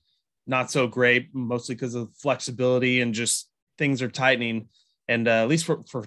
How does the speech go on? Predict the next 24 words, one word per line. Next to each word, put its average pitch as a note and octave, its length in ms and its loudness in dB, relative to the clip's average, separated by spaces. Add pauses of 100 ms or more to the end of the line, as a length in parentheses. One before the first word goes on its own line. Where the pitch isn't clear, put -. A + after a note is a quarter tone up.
(160)
for C3 120 -6
training C#3+ 380 -2
a B2+ 60 2
lot A#2+ 100 6
of A#2 80 0
my B2 180 2
clients, A2 680 -4 (180)
you A#2 60 -10
know, G#2 60 -6
that B2 180 4
is - 340 -4 (120)
one C#3+ 160 -2
of A#2+ 100 -2
the A2 60 -6
biggest A#2+ 320 -4
things A#2+ 180 -4
we A2+ 100 -8
do A#2+ 260 -2
every, G#2+ 440 -2
every G#2+ 360 -8
session C3 440 -2
is F#2 160 -8
balance C3+ 380 0
training. F#2+ 400 -8